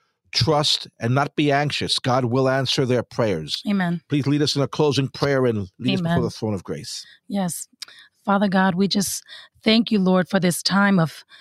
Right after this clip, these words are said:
Speaker 2: hearing your word and, and, and fellowshipping with one another and sharing, Father God. And as iron sharpens iron, Lord, we, we've all imparted on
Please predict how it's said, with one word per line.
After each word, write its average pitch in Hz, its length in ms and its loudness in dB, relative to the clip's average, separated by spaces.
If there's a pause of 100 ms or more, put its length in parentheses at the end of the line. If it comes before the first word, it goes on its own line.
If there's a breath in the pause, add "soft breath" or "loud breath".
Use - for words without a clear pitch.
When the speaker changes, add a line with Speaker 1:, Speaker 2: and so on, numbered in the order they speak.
(560 loud breath)
Speaker 2:
hearing 226 400 2
your 185 140 4
word 202 440 4
and, 185 220 2
and, 160 360 2 (440 loud breath)
and 196 220 0
fellowshipping 226 680 2
with 180 140 2
one 196 220 2
another 202 380 2
and 175 160 2
sharing, 220 580 2
Father 165 320 -2
God. 151 280 0
And 151 180 0 (280 loud breath)
as 185 240 -2
iron 220 320 2
sharpens 196 500 0
iron, 180 440 0
Lord, 165 200 0
we, 196 220 0
we've 196 240 -2
all 214 400 2 (140)
imparted 208 680 0
on 185 280 0